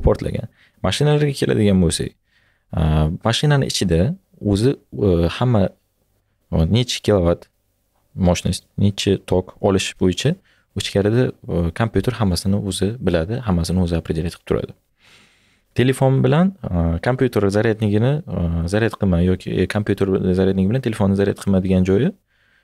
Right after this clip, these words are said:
Chunki, e, telefonlarni, o'sha paytlardagi telefonlarni ichkarida, e, kontrol, мощности, kontrol, e, toka degan, e, par-,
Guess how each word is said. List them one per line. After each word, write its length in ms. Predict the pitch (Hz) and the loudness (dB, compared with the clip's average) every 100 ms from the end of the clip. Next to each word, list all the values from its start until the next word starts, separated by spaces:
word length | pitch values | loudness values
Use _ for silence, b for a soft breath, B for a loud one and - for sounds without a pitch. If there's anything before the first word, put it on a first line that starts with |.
| _ _ | _ _
Chunki, 300 | - 104 113 101 - _ _ _ _ _ - 80 | -4 0 2 0 -4 _ _ _ _ _ -4 0
e, 20 | 78 78 78 78 76 78 78 - _ | 0 0 0 -2 -2 -2 -4 -8 _
telefonlarni, 680 | 123 120 120 110 101 98 143 190 - | -2 0 2 2 2 4 2 0 0
o'sha 240 | 95 90 82 - - _ _ _ _ _ _ | 0 2 0 -2 -12 _ _ _ _ _ _
paytlardagi 640 | 110 98 98 90 87 82 82 | -2 0 2 2 2 0 0
telefonlarni 600 | 104 92 87 82 80 82 - _ _ - | 0 2 2 2 0 -2 -6 _ _ -12
ichkarida, 500 | - 92 92 117 190 - _ _ _ _ _ _ 90 | 0 2 2 2 0 -2 _ _ _ _ _ _ -4
e, 40 | 90 87 87 85 85 - _ _ _ - | -2 -2 0 0 -2 -6 _ _ _ -2
kontrol, 480 | 127 - 101 82 - _ _ _ _ _ _ - | -2 2 0 0 -8 _ _ _ _ _ _ -2
мощности, 720 | 90 117 - 92 - 82 - | 2 2 2 -2 -2 -4 -2
kontrol, 340 | 95 - 98 98 b b - | -2 2 2 2 b b -2
e, 100 | 85 | -2
toka 300 | - 117 90 92 | 0 0 0 0
degan, 240 | 104 139 - _ _ _ _ - | 0 -2 -6 _ _ _ _ -4
e, 60 | 80 80 78 - | 0 0 -2 0
par-, 180 | 101 | -2